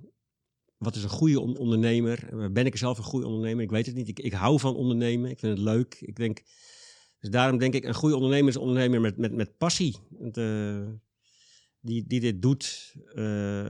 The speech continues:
omdat hij het leuk vindt om te ondernemen, omdat hij zijn, zijn product of zijn dienst, eh,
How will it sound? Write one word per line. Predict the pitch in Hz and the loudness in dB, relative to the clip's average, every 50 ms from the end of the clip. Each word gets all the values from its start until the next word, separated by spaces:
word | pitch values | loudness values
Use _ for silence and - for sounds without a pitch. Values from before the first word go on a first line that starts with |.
| 104 - - | -10 -12 -10
omdat | - 113 110 104 | -6 -4 -4 -2
hij | 117 107 | -2 -2
het | 104 107 | 2 4
leuk | 117 135 131 - | 4 4 2 2
vindt | - 123 113 - | 0 0 0 0
om | 117 107 98 | 0 -2 -2
te | - | -2
ondernemen, | - 110 110 104 110 113 113 113 110 113 107 | -2 0 2 2 4 4 4 4 2 2 2
omdat | 110 110 98 | 0 0 -2
hij | - 107 | -4 -6
zijn, | 101 110 104 95 | -4 -4 -6 -4
zijn | 104 107 - | -6 -8 -6
product | - 107 110 98 92 117 120 - - - | -4 -2 -2 0 0 0 -2 -2 -4 -10
of | 107 | -6
zijn | - 117 104 | -4 -2 0
dienst, | 98 110 113 123 120 - - - | 0 2 2 0 0 -2 -8 -8
eh, | 117 107 107 107 104 104 104 104 104 101 | -6 -4 -4 -4 -4 -4 -4 -4 -6 -6